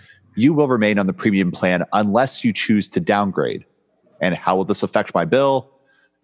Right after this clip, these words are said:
Uh, "After the nine-day trial, uh, as applicable, you will no longer be charged for the app Automation for Jira. Instead, you will see a charge for Jira Software Premium and or Jira Service Desk Premium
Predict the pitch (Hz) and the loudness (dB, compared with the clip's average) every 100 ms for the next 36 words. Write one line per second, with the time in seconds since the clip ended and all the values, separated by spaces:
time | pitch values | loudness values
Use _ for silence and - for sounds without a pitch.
0 | _ - 82 80 - 104 101 110 101 95 | _ -4 0 0 0 0 -2 0 0 0
1 | 95 92 92 - 151 139 131 127 123 - | 0 0 -2 -2 0 2 2 0 -2 -6
2 | _ _ _ _ - 87 85 - 104 104 | _ _ _ _ -6 -2 0 0 -2 0
3 | 92 127 113 113 110 98 92 98 101 98 | 0 -2 0 0 2 2 2 2 2 0
4 | 98 90 90 107 101 - - - _ - | 0 -2 -2 -2 -2 -6 -10 -16 _ -4
5 | 98 87 73 80 - 82 78 - 80 73 | -2 0 0 0 -2 -2 -4 -4 -2 -2
6 | 78 _ _ _ - 214 - 226 175 101 | -4 _ _ _ -4 -2 0 0 0 0
7 | 101 - _ - 117 117 - 127 98 - | -6 -12 _ -2 2 2 2 0 0 0
8 | 101 85 90 - - - 120 101 101 92 | 0 0 -2 -4 -12 -2 0 2 0 2
9 | 101 87 90 - 117 95 85 - - 101 | 0 -2 -2 0 0 0 -2 -4 -2 0
10 | 95 92 85 90 82 101 95 90 - 92 | 2 0 0 -2 0 -2 -2 -4 -4 -2
11 | 80 76 | -2 -4